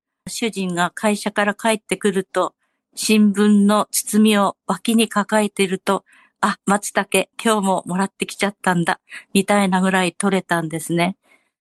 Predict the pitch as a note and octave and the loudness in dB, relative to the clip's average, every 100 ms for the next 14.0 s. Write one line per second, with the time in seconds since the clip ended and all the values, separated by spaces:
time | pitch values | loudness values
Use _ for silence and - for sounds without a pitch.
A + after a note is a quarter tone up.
0 | _ _ - G3 - G3+ F#3+ F#3 F3+ G#3 | _ _ -2 0 2 0 2 0 0 -2
1 | G3 G3+ F3+ F3 G3+ B3+ C4 - _ _ | 0 0 0 -2 0 2 0 -4 _ _
2 | B3 A3+ G3+ F#3+ F#3 G#3 G#3+ G3+ - F#3+ | -2 0 0 -2 -4 -2 -4 -4 -4 -2
3 | F#3 F3+ F3+ F3 - E3+ E3 D#3 F#3+ F3 | 0 0 -2 -4 -4 -2 -2 0 0 0
4 | F#3 _ _ - - C#4+ C4+ F#3+ - F3 | -4 _ _ -12 0 2 2 0 0 -2
5 | E3+ - F#3 F#3 G3 F#3+ - E3 F3+ D#3+ | -2 -2 -4 -2 -2 -2 -4 -6 -2 0
6 | E3+ F3 D3 - _ _ B3+ B3 G#3 - | 2 0 0 -6 _ _ -2 0 0 -4
7 | _ G#3+ G#3 F#3 E3 F#3 D#3+ F3 F#3+ F#3+ | _ 0 0 0 0 0 0 -2 -2 -2
8 | F#3+ F#3 F3+ E3+ D#3+ E3+ F3+ D#3+ D#3 - | -4 -6 -6 -4 -2 0 0 0 -2 -4
9 | _ _ _ _ - - G3 G#3 G3+ A3+ | _ _ _ _ -10 -2 0 2 2 2
10 | A3 F3 _ _ E3 F#3+ G3+ G#3 - - | 2 0 _ _ 0 2 2 0 -6 -2
11 | G3+ F3 F3+ D#3 - G3+ A3+ C4+ C4+ G3+ | -2 0 -2 -4 -6 -4 0 0 0 -2
12 | F3 - - C#4 C#4 - _ - A3 G3 | -4 -14 -2 0 0 -8 _ 0 0 0
13 | F3 E3 - F3 F3 F#3 F#3 - A#3 A3+ | -2 -2 -2 -2 0 0 0 -2 -2 0